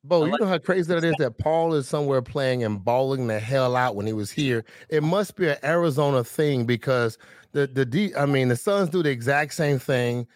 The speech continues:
Speaker 1: I mean, the only team that hasn't done that is the, is the fi-, is, is the god doggone Coyotes. Everybody else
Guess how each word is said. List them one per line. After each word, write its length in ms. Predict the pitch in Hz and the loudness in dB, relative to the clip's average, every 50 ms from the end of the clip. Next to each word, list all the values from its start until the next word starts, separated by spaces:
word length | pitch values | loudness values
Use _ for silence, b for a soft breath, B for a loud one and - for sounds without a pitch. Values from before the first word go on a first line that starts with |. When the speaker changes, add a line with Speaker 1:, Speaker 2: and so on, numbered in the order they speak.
| b b b b b b - | b b b b b b -6
Speaker 1:
I 60 | 139 | -2
mean, 160 | 143 143 139 | 0 0 2
the 80 | 135 175 | 2 2
only 180 | 220 254 240 208 | 2 2 0 0
team 160 | 185 233 226 | 0 0 2
that 140 | 202 170 147 | 2 2 2
hasn't 360 | 165 185 190 185 196 190 175 | 2 2 2 2 0 -2 0
done 220 | 175 190 185 180 | 0 0 2 2
that 220 | 180 180 180 175 139 | 2 2 0 0 0
is 240 | 131 147 135 123 | 0 0 0 0
the, 120 | 127 135 127 | -2 -2 -2
is 200 | - 131 127 117 | 0 -2 -2 -2
the 80 | 120 | -4
fi-, 260 | 107 - 170 170 156 - | -2 -2 -2 -2 -2 -2
is, 400 | 135 135 131 127 117 110 113 - - | -2 -2 0 -2 -4 -6 -8 -6 -4
is 180 | 131 131 123 | -2 -2 -2
the 100 | 110 117 | -2 -4
god 220 | 113 120 143 156 151 | -2 0 0 0 2
doggone 320 | 151 147 143 135 139 131 | 2 0 0 0 0 -2
Coyotes. 580 | 123 - 135 131 127 131 127 120 110 107 101 - b b b b b b | 0 0 0 0 2 2 0 0 0 -4 -6 -10 b b b b b b
Everybody 480 | - 160 202 226 214 202 190 185 170 165 | -2 0 0 0 0 0 0 2 2 2
else 400 | 156 147 143 135 127 - - | 2 2 2 0 -2 -4 -10